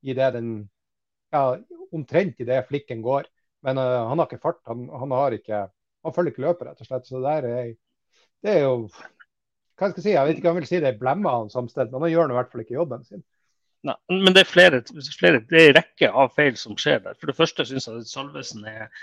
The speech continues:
Speaker 2: han kriger ikke godt nok i duellen der, som gjør det at ballen kommer veldig fort i retur. Eh, den kommer litt overraskende på Patrick Berg, som kanskje burde ha flyttet beina litt raskere, jeg skal ikke noe blame med han. Og så er det sånn at, eh,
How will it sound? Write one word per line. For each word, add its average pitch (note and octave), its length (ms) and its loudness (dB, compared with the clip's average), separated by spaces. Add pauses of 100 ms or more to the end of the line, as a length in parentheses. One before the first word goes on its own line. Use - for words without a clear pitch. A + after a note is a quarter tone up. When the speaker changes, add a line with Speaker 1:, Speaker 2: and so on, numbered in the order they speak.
(920)
Speaker 2:
han C3 160 -6
kriger C#3+ 320 -2
ikke A2 220 -16
godt B2+ 260 -16
nok A#2 240 -8
i A2+ 180 -16
duellen D3 360 -4
der, F#3 180 -6
som C3 160 -6
gjør B2+ 220 -8
det A2 160 -14
at - 80 -20 (200)
ballen C3+ 300 -2
kommer C3+ 400 -6
veldig C#3 340 0
fort - 220 -14
i A2 80 -12
retur. F3+ 320 -4 (560)
Eh, A#2 320 -2
den C3+ 160 -4
kommer C#3+ 240 -2
litt C3+ 160 -10
overraskende C#3+ 640 -8
på A2+ 100 -20
Patrick A#2 380 -16
Berg, F3 240 -4
som A2 240 -14
kanskje B2+ 480 -8 (400)
burde C#3 320 -2
ha G#2+ 160 -6
flyttet B2 320 -16
beina B2 240 -12
litt A#2+ 160 -18 (260)
raskere, D#3 460 -6
jeg - 80 -12
skal - 100 -20
ikke B2+ 140 -4
noe A2+ 240 -10 (160)
blame B2+ 320 -10
med A2 80 -6
han. G3+ 160 2 (720)
Og D3 160 -10
så D3 80 -4
er C3+ 80 -4
det B2 80 -10
sånn C3 240 -4
at, - 80 -20 (160)
eh, G#2+ 160 -10